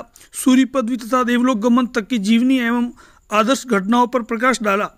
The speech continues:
समाज में व्याप्त शिथिलता को दूर करने हेतु सामाजिक संगठन को स-, दृढ़ता देने पर भी बल दिया। भांडवपुर महातीर्थ में प्रतिष्ठोत्सव आयोजित करने हेतु कार्य योजना प्रारूप भी बताया।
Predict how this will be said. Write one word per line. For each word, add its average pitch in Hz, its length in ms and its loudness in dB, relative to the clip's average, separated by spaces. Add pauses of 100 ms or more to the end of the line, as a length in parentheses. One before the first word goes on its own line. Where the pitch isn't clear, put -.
(140)
समाज 214 360 -2
में 247 140 2
व्याप्त 233 380 -2
शिथिलता 247 520 0 (500)
को 254 120 0
दूर 240 160 4
करने 247 340 2
हेतु 233 220 2
सामाजिक 240 460 0
संगठन 240 420 2
को 247 140 -4
स-, - 220 -8 (560)
दृढ़ता 226 460 0
देने 240 300 0
पर 247 200 -2
भी 233 160 2
बल 226 220 0
दिया। 214 280 0 (220)
भांडवपुर 208 520 -2 (100)
महातीर्थ 233 520 0
में 240 240 0 (580)
प्रतिष्ठोत्सव 269 720 0
आयोजित 233 360 2
करने 240 320 0
हेतु 226 220 -2
कार्य 226 280 -2
योजना 240 420 0
प्रारूप 233 340 0
भी 208 160 0
बताया। 214 420 0